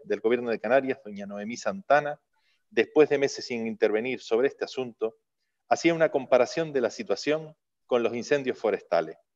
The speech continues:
y decía que en función de la gravedad se va pasando de fase y de competencia. Pues bien, utilizando el ejemplo de la propia consejera,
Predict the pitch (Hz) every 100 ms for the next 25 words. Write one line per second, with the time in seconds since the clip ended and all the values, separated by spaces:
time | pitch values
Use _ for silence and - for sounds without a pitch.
0 | _ _ _ _ _ - 120 117 190 170
1 | - _ _ _ - 113 - 107 - 160
2 | 151 135 120 110 110 143 - _ - 120
3 | 131 131 - 147 131 107 104 127 - 113
4 | 104 101 95 90 85 85 - _ _ _
5 | _ _ _ - 95 120 113 92 _ _
6 | _ _ _ 107 117 139 - 120 113 107
7 | - 170 160 87 - _ - 101 95 117
8 | 110 98 107 101 98 135 123 98